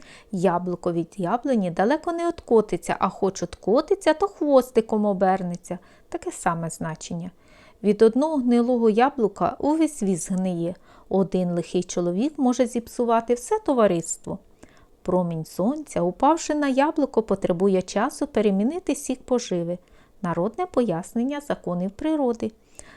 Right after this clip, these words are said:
Достигле яблуко само з дерева падає. Значення, як сказано. Сподіваюсь, що цікаві факти стануть причиною з'їсти ще одне яблучко.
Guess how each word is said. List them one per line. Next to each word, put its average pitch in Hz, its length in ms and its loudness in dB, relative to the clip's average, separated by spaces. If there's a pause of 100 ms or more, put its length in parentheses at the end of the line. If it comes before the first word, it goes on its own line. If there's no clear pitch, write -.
(240)
Достигле 180 580 0
яблуко 202 600 2
само 339 340 0
з 392 100 -18
дерева 254 380 2
падає. 190 500 -2 (400)
Значення, 294 600 -2
як 392 260 -4
сказано. 170 640 -8 (1040)
Сподіваюсь, 294 560 4
що - 160 2
цікаві 214 440 2
факти 277 440 2
стануть 190 460 -2
причиною 311 760 -4
з'їсти 262 440 -6
ще - 360 -2
одне 220 340 0
яблучко. 202 720 -6